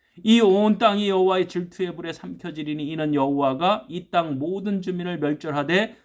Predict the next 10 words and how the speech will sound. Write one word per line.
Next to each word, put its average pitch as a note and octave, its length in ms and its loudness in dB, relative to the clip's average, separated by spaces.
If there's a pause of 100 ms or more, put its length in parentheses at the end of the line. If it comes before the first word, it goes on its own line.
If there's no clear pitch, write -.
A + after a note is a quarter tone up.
(140)
놀랍게 G3+ 800 2
멸절할 D#3 520 -6
것임이라. G2+ 760 -4 (1500)
지금 D#3+ 280 2
이 D3+ 60 2
시대에, B2+ 680 -2 (260)
이 E3 100 -14
코로나 A3+ 460 -2
시대에도 C#3 720 -10 (1000)
사람들이, F3+ 1080 0